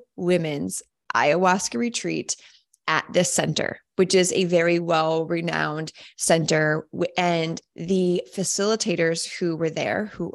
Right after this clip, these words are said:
are seasoned facilitators for ayahuasca retreats, it was their first time helping an all women's circle.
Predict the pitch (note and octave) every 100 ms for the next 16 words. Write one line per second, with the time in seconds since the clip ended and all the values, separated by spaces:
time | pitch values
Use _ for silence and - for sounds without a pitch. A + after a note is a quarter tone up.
0 | - D#3+ D3+ D3+ - - F#3 F3 F3 D#3+
1 | D#3+ F3+ - - - G#3 F3+ G3 E3 G3+
2 | D#3 E3+ - - D3+ D3 D3+ - D#3+ D#3
3 | - D#3 E3 - - - _ _ - G#3+
4 | G#3+ G#3+ G3+ G3 G#3 G#3+ G3 F3+ - E3+
5 | D#3+ D#3+ - - F#3 F3+ F#3+ F3+ E3 -
6 | E3+ D#3+ D#3+ F3 E3+ D#3+ D#3+ - E3+ -
7 | -